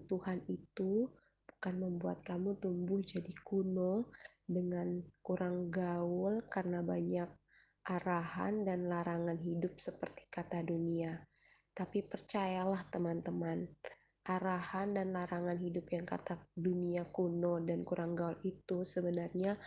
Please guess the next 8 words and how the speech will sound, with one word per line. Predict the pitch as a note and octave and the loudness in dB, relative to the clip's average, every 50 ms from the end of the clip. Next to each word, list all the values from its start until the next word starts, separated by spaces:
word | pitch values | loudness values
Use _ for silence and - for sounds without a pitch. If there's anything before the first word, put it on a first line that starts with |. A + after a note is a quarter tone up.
| - - - - - - _ | -10 -10 -10 -12 -14 -10 _
membawa | - F#3 F3+ F3+ F3+ F3 F3 F3+ F3+ F3+ F3 - | 0 2 4 4 4 6 6 6 4 4 2 2
kamu | - - G3 G3 G3 G3+ G3+ G3+ G3 G3 G3+ G3+ G3+ F#3 | 0 2 2 2 2 2 2 2 4 4 4 4 4 4
dan | F#3+ F#3 F3+ | 2 2 2
mengarahkan | F#3 F3+ F3 F3 F3+ F3 E3+ F3+ F3 - - - E3+ F3 E3+ | 2 2 2 2 2 2 2 0 -4 -4 -4 -4 -4 -4 -4
kamu | - - F3 E3+ F3 E3+ E3+ F3+ F3+ | -4 -2 -2 -2 0 0 -2 -2 0
pada | - F3+ E3+ E3 F3 F3 F3 | 0 -2 0 0 0 -2 0
komunitas-komunitas | - F#3+ F#3+ G3 G#3 G3+ G#3 F#3+ F#3+ - G3 F#3 - - F#3+ F3 E3+ F3 F3 F3 F3 E3+ - - E3+ E3 - - | 0 0 2 2 2 2 0 0 -2 -4 -6 -6 -2 -2 0 0 2 2 2 2 0 0 -2 -4 -4 -4 -2 -4
yang | E3+ E3 | -4 -4